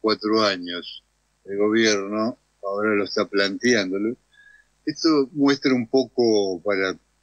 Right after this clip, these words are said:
pensar un poco en las involuciones políticas que se van dando con, con los años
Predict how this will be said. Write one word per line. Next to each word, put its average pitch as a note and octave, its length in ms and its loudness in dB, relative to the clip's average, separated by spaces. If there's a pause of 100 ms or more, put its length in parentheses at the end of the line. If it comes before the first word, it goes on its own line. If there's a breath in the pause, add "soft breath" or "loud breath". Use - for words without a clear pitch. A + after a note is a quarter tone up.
(140)
pensar G#2+ 380 0
un G#2 120 -2
poco G#2+ 340 0
en F#2 440 -6 (840)
las G2 420 0
involuciones G2+ 680 0
políticas G#2 960 -2 (800)
que - 80 -6
se G2+ 140 2
van G2+ 220 2
dando G2+ 360 0
con, F2 580 -4
con F#2 260 0
los F#2+ 200 2
años G#2+ 680 0